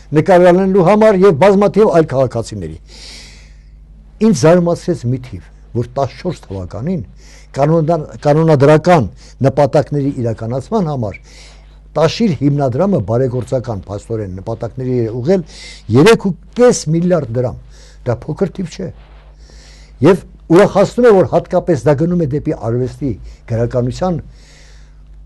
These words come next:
առողջապահության նպատակներով, նաև ինչու՞ չէ, նաև անհատ քաղաքացիների, որոնք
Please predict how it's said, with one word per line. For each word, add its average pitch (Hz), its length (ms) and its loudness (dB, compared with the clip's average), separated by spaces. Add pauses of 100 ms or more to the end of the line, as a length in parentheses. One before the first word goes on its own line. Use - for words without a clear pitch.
(380)
առողջապահության 127 960 -4 (240)
նպատակներով, 113 1040 -8
նաև 127 280 2
ինչու՞ 120 160 -8
չէ, 104 140 -10
նաև 143 240 -4
անհատ 143 320 -8
քաղաքացիների, 110 640 -6
որոնք 165 240 -2